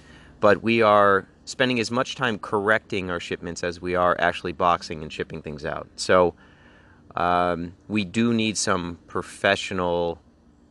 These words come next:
regimented help with this, and, uh, it's definitely something I'm, I'm looking forward to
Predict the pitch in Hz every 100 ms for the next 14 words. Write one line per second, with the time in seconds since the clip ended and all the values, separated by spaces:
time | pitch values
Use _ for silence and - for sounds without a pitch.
0 | _ _ 98 95 90 90 87 90 82 80
1 | - 82 78 - 82 - - - - -
2 | 85 82 82 82 80 78 - - - -
3 | - - - - - - - - 87 90
4 | - 85 87 80 80 78 76 - _ -
5 | - - _ - _ _ _ _ - 92
6 | 90 - 90 87 - 90 85 82 80 -
7 | 80 80